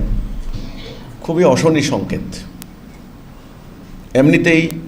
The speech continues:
আন্তর্জাতিকভাবে বাংলাদেশকে নানানভাবে তুলে ধরার চেষ্টা করছে।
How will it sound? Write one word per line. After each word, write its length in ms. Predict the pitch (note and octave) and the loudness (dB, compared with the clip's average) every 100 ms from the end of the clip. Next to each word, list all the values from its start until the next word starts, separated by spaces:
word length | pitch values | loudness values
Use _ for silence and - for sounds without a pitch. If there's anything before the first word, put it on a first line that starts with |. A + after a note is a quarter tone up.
| - - - - | -16 -18 -20 -6
আন্তর্জাতিকভাবে 920 | B2+ C#3 C#3 C#3 D#3 G3 - - G3 F2 | -2 0 2 4 4 4 0 -2 -2 -2
বাংলাদেশকে 760 | F#2+ G#2+ G#2+ A2 G#2 - A#2 A2+ - - - - - - - - - - | -2 -2 -2 -2 -4 -4 -2 -2 -6 -12 -14 -18 -20 -20 -20 -20 -20 -12
নানানভাবে 580 | A2 A#2+ C3 C#3 C#3 C3 | -2 0 2 2 2 0
তুলে 240 | C3+ B2+ A#2+ | -2 -2 2
ধরার 220 | A#2 A2 | 2 2
চেষ্টা 320 | G#2+ G2+ G2 | -2 -6 -8
করছে। 400 | F#2 A2+ - E3 | -4 -4 -4 -6